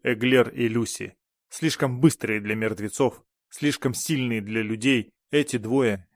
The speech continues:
где-то своей сверхсилой, где-то магией, играюще справлялись с столь простым соперником, постепенно образуя под собой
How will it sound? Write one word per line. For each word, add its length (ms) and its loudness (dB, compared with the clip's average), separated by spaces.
где-то 360 -2
своей 320 2
сверхсилой, 840 -2
где-то 360 0
магией, 600 0
играюще 520 4
справлялись 640 4
с 180 -14
столь 320 0
простым 400 -2
соперником, 760 0
постепенно 580 -2
образуя 500 4
под 180 -2
собой 460 2